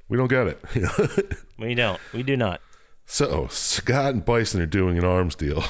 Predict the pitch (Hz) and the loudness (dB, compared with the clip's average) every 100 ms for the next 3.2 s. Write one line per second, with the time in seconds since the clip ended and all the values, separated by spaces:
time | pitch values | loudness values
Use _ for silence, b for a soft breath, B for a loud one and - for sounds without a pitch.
0 | - - - 120 - 151 - - - - | -6 -6 -2 0 0 -4 -6 -18 -18 -20
1 | - - - - - - B B B B | -20 -20 -20 -20 -20 -18 B B B B
2 | - 73 71 64 71 76 76 78 - 82 | -8 -4 -4 -4 -4 -2 -4 -6 -2 -2
3 | 80 | -2